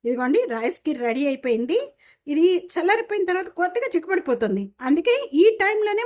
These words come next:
మనం స్టవ్ అనేది బంద్ చేసేసుకోండి. సఫ్రాన్ వేసుకున్నారంటే కొద్దిగా కలర్ చేంజ్ అవుద్ది.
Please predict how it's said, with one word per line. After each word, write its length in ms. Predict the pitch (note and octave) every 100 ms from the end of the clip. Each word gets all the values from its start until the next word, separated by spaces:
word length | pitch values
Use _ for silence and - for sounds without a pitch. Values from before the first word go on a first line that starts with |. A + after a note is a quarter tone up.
| A#4
మనం 220 | F4 D5 D#5 _ _ _ B3+ C#4
స్టవ్ 240 | - D#4 F4
అనేది 200 | E4+ E4+ C#5+ D#4
బంద్ 200 | A#3 G3+
చేసేసుకోండి. 500 | G3+ G3 - E4 D#4+ D#4
సఫ్రాన్ 380 | C#4+ E4+ F4 F4+
వేసుకున్నారంటే 580 | E4+ E4+ E4 E4+ F#4+ A#4 A#4+
కొద్దిగా 300 | D4 E4+ A#4 F#4
కలర్ 240 | C4+ C#4+ C4
చేంజ్ 220 | A3 F#3+
అవుద్ది. 260 | F3 F3